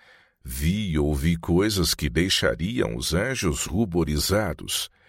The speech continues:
Nenhum rapaz deve fazer o que você fez com Mati, a menos que esteja casado com ela.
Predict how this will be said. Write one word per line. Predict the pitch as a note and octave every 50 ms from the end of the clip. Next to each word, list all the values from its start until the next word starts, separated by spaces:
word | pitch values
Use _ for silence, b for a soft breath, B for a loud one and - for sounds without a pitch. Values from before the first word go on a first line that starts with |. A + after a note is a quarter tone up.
| B B B B B B
Nenhum | E3+ - - D#3+ - F3+
rapaz | D#3+ - F2+ E2+ - - F2+ F#2+ G2+ G2+ F2+ E2
deve | C#2 E2 E2 E2+ F2 E2+ D#2
fazer | - - C2 A#1+ - - C#2+ E2 E2+
o | E2
que | D#2+ -
você | C2+ C#2+ D#2 D#2+ - E2
fez | D#2 - - G2 G#2 A2 - -
com | - D2+
Mati, | C2 A#1+ A#1 - - - - - G1+ G1+ G1+ - _ _ _ _ _ _ _ _ _ _ _ -
a | - -
menos | D2 C2+ D2+ E2 F#2+ G#2 - -
que | -
esteja | - A#1 - - D#2 D2+ D#2 E2+ D#2+
casado | - - C#2 C2+ C2+ D2 D#2 C#2+ C#2+ -
com | C#2 - G2 F#2 F#2
ela. | F#2+ F2+ C2 G#1+ G#1